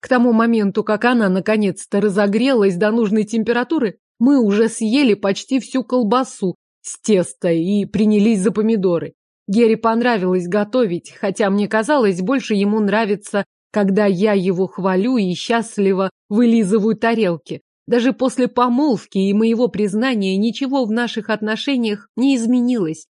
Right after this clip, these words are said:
Мне главное, чтобы он был счастлив, ему, чтоб была счастлива я.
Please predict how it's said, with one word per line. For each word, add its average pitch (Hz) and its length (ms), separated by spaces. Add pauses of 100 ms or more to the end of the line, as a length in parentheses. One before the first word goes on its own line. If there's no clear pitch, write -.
(260)
Мне 269 260
главное, 214 640 (180)
чтобы 277 360
он 285 120
был 226 220
счастлив, 196 720 (160)
ему, 233 440 (120)
чтоб - 300
была 208 360
счастлива 208 600
я. 165 340